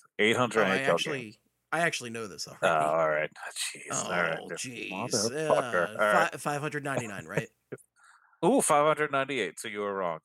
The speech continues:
Speaker 2: Ninety-eight?
Speaker 1: Twins up.
Speaker 2: Oh, oh,
Speaker 1: Uh,
Speaker 2: jeez. I,
Speaker 1: a hundred
Speaker 2: I
Speaker 1: and
Speaker 2: retire. Good night and good hockey.
Speaker 1: <laughs> a hundred eighty-three goals, four hundred fifteen assists. So when people talk about goals with him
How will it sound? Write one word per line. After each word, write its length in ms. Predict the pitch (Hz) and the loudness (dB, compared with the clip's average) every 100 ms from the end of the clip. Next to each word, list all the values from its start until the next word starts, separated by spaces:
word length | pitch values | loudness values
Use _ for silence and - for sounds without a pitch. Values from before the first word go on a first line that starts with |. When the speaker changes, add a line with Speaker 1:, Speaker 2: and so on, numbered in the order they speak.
| - _ | -16 _
Speaker 2:
Ninety-eight? 500 | 160 165 139 165 240 | -8 -6 -2 2 6
Speaker 1:
Twins 180 | 226 277 | 8 10
up. 200 | 262 233 165 | 10 10 8
Speaker 2:
Oh, 380 | - 190 - 190 | 2 -8 -12 -10
oh, 260 | 190 92 85 | -10 -6 0
Speaker 1:
Uh, 240 | 107 104 | 4 4
Speaker 2:
jeez. 280 | 98 104 101 | 2 0 0
I, 120 | 107 | 0
Speaker 1:
a 40 | 127 | -2
hundred 380 | 139 147 156 | -2 2 6
Speaker 2:
I 40 | 196 | 6
Speaker 1:
and 0 | |
Speaker 2:
retire. 520 | 220 - 196 170 165 | 6 4 6 6 6
Good 160 | 147 147 | 2 0
night 160 | 151 | 2
and 80 | 151 | 0
good 120 | 139 | -2
hockey. 340 | 123 117 208 - | -4 0 2 2
Speaker 1:
<laughs> 60 | |
a 80 | 120 | 2
hundred 400 | 127 151 156 165 | 2 2 2 2
eighty-three 420 | 143 143 135 135 | 0 0 -4 -8
goals, 400 | 113 104 104 101 - _ _ - _ _ | -2 0 0 -4 -14 _ _ -20 _ _
four 180 | - 110 | -6 -2
hundred 280 | 107 107 98 | -2 -4 -6
fifteen 400 | 110 95 - 90 | -6 -6 -8 -10
assists. 640 | 85 - 64 - - - | -8 -8 -8 -10 -14 -8
So 260 | 92 87 85 | -4 -4 -4
when 140 | 90 | -10
people 260 | - 92 87 | -8 -10 -4
talk 220 | 90 85 | -2 -2
about 200 | 85 78 | -4 -4
goals 220 | 82 78 | -8 -8
with 120 | 78 73 | -10 -10
him 180 | 73 | -10